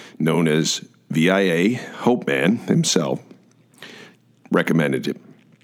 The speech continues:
So check him out. He's open, again, seven A M to five P M, Monday and Tuesdays, Thursdays and Fridays, seven to seven,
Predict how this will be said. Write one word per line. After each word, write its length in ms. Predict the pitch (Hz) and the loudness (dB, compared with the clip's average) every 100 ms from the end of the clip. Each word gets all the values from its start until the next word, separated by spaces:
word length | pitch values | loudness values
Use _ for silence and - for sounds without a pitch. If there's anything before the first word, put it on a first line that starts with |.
| _ - - - | _ -20 -10 -6
So 200 | - 87 | -2 0
check 260 | 80 120 107 | 2 2 4
him 120 | 104 | 4
out. 360 | 87 82 - - - - - - | 4 2 0 -10 -20 -20 -20 -6
He's 240 | - 80 90 | 0 2 2
open, 500 | 98 98 101 98 85 - - - - | 2 2 2 2 -2 -12 -20 -20 -8
again, 420 | - 80 82 69 | -4 0 0 0
seven 400 | 69 - - 95 | -2 0 2 2
A 160 | 101 98 | 2 2
M 200 | 98 113 | 2 2
to 100 | 110 | 0
five 580 | - 92 92 92 87 - _ - | -2 0 2 0 -2 -14 _ -4
P 240 | - 123 | 2 4
M, 420 | 104 113 127 120 131 | 4 2 0 0 0
Monday 300 | 82 73 92 | 0 2 2
and 120 | 95 | 2
Tuesdays, 720 | - 107 90 110 107 104 - - - - - - | 2 2 2 2 2 0 -4 -12 -20 -20 -20 -4
Thursdays 420 | 85 80 82 85 | 0 2 2 2
and 120 | 82 | -2
Fridays, 480 | - 87 92 98 98 | 0 0 2 2 0
seven 520 | - - - - - | -2 -8 -6 -4 -4
to 40 | 65 | -4
seven, 540 | - 95 101 131 131 | 0 2 2 2 -2